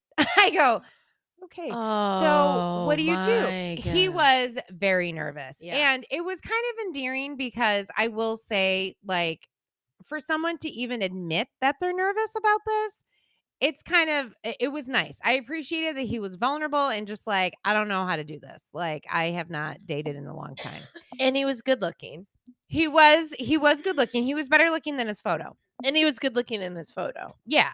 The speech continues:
Speaker 2: So
Speaker 1: So I was like, "Okay, like, it's fine." He doesn't look his age. I don't think he looks his age. Um, 'cause he's a, quite a bit older than me. So, um,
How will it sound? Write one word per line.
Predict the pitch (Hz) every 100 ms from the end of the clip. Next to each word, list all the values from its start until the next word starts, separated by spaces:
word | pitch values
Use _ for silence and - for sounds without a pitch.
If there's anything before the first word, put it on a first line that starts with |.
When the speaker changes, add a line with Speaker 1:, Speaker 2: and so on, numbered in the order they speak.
| -
Speaker 2:
So | - 196 170 - -
Speaker 1:
So | 277 247 226
I | 220 269
was | 302
like, | 302 285 466 539
"Okay, | 294 285 302
like, | 294 262 - -
it's | 330 -
fine." | 247 226 233
He | 233
doesn't | 240 294 339 262
look | 269 -
his | 240
age. | 175 160 202 -
I | 185
don't | 208 214
think | 175
he | 165
looks | 147 -
his | 147 -
age. | 156 - - _ _ _ -
Um, | 214 208 185 175 170 170 -
'cause | 202
he's | 220 240 226 -
a, | 202 - - 185
quite | 320 349
a |
bit | 240 156
older | 139 143
than | 135 131
me. | - 151 _ _ _
So, | - 262 233 220 208 196 - -
um, | 202 190 180 170 156